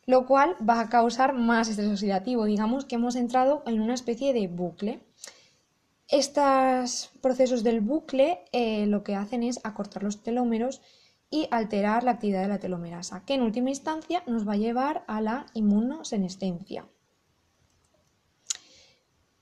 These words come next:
Estos factores, pues, digamos que retroalimentan el deterioro del sistema inmune y, eh,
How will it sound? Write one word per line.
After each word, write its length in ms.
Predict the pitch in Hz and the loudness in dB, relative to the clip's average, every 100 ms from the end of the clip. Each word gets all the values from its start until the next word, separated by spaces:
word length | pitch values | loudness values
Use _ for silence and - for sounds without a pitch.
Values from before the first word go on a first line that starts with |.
| _ - | _ 0
Estos 280 | 277 269 254 | 2 2 2
factores, 440 | 247 247 320 370 | 0 2 2 2
pues, 160 | 359 247 | 2 0
digamos 400 | 226 208 233 240 | 2 2 0 -2
que 540 | 247 214 185 175 - - | -2 0 -2 -4 -8 -10
retroalimentan 920 | 226 208 185 180 180 226 262 254 302 | -6 -4 -4 -2 0 2 0 0 0
el 100 | 269 | -2
deterioro 340 | 214 208 196 214 | -2 -2 -2 -2
del 100 | 208 | -4
sistema 440 | 196 - 190 175 | -6 -4 -4 -4
inmune 500 | 165 165 165 175 208 - _ _ _ _ _ _ _ _ _ _ _ _ | -8 -10 -10 -10 -12 -16 _ _ _ _ _ _ _ _ _ _ _ _
y, 400 | 277 277 - - - | -4 -2 -4 -8 -4
eh, 500 | 226 220 208 202 | -2 0 0 0